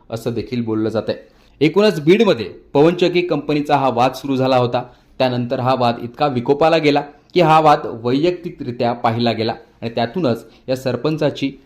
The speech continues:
संतोष देशमुख यांची हत्या केल्याचं बोललं जातंय. याआधी किरकोळ वाद झाला होता, त्यानंतर हे प्रकरण इतकं टोकाला गेलं की यात थेट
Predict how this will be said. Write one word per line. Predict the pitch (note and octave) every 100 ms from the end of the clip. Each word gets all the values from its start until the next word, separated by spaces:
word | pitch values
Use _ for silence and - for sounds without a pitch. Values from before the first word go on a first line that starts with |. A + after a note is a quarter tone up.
| -
संतोष | C3 A#2+ C3+ B2+
देशमुख | A#2+ A#2+ D#3+ D#3+
यांची | C3+ A#2+ C#3
हत्या | A2 - C3+
केल्याचं | C3 G#2+ G2+ - A#2
बोललं | A2 A#2 B2
जातंय. | B2+ B2 - _ _ -
याआधी | D3 D3 D3
किरकोळ | D#3+ C#3 C3 D3+
वाद | D3 C#3+
झाला | B2+ C3+ C3+
होता, | B2+ C3 B2+ - _
त्यानंतर | F3 G3+ G3+
हे | G#3+
प्रकरण | G#3+ F3+ F#3+
इतकं | G3+ E3 G#3 G3+
टोकाला | D#3+ F3 G3
गेलं | F#3+ F3 C3 C3 - _ -
की | B2
यात | B2+ B2+ - -
थेट | B2+ A#2+